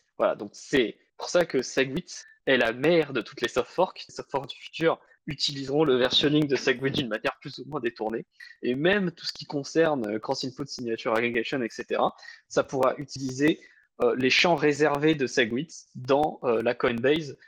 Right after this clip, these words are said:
dans le SegWit commitment, pour pouvoir faire des trucs s'il y a besoin.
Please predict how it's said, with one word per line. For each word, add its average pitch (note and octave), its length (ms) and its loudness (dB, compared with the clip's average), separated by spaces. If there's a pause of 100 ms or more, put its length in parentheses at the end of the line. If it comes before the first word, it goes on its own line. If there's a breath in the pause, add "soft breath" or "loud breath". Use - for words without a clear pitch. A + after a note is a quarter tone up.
(140 soft breath)
dans B2+ 160 2
le A#2 140 2
SegWit A#2+ 380 -2
commitment, A2+ 460 -2 (240)
pour - 100 -20
pouvoir - 280 -2
faire C3+ 200 0
des A#2 120 -2
trucs D3 200 -6
s'il - 200 -10
y - 20 2
a A#2 40 2
besoin. G#2+ 300 -6